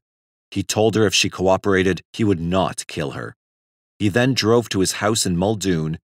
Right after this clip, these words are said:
an upper-class area not far from town. Once inside, the man brutally raped her, bit her nipples,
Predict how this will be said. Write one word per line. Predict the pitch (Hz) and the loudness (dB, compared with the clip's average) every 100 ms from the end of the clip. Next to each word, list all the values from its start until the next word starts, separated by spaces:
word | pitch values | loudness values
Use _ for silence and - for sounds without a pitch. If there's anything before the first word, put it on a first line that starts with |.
| _ | _
an | - 113 | -4 -2
upper-class | 131 131 - 107 90 - | -2 -2 -4 0 0 0
area | 92 80 71 | 0 0 -2
not | 71 78 | -2 -4
far | - 87 67 | -4 -4 -4
from | - 71 | -6 -12
town. | - 87 73 62 - _ _ _ _ _ | -6 -6 -6 -8 -14 _ _ _ _ _
Once | 78 92 98 - | -4 -2 0 0
inside, | 98 - 95 82 73 73 - _ | 0 2 2 2 0 -4 -10 _
the | 92 | -4
man | 95 101 101 | 0 0 0
brutally | 90 90 90 107 104 98 | -2 -4 0 2 2 0
raped | 80 73 - | 0 -4 -6
her, | 71 62 _ _ _ | -6 -8 _ _ _
bit | 107 104 | -2 0
her | 92 | 0
nipples, | 82 78 76 73 - | -2 -2 -6 -4 -6